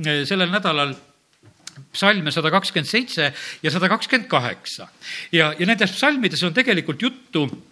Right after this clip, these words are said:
seal vagade perekonna õnnest. Ja, ja tegelikult, mida me näeme, et üks asi on see ka, et, et perekond peab kasvama. Kiitus Jumalale, me näeme sedasi, et me koguduse keskel sünnivad lapsed ja, ja sünnivad veel.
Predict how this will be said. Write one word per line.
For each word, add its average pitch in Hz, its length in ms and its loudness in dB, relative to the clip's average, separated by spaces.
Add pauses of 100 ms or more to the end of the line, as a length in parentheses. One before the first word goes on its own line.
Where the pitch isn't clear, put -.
(1200)
seal 160 160 2
vagade 214 400 4
perekonna 208 560 4
õnnest. - 540 0 (640)
Ja, 175 220 6 (180)
ja 170 80 0
tegelikult, 220 480 4
mida 220 160 4
me 185 80 2
näeme, 214 300 4
et - 240 -10 (180)
üks - 140 0
asi 226 160 4
on 180 100 2
see 220 160 2
ka, 208 160 4
et, - 240 -6
et 156 140 0
perekond 170 340 2
peab 117 160 -4
kasvama. 107 540 -2 (340)
Kiitus 226 240 -2
Jumalale, 135 400 2
me 147 160 -4
näeme 262 240 -2
sedasi, 190 380 0
et - 340 -12
me 175 80 -2
koguduse 247 400 0
keskel 175 240 0
sünnivad 170 480 -2
lapsed 156 400 -2
ja, 135 140 2 (580)
ja 135 80 -8
sünnivad 139 480 -4
veel. 180 380 4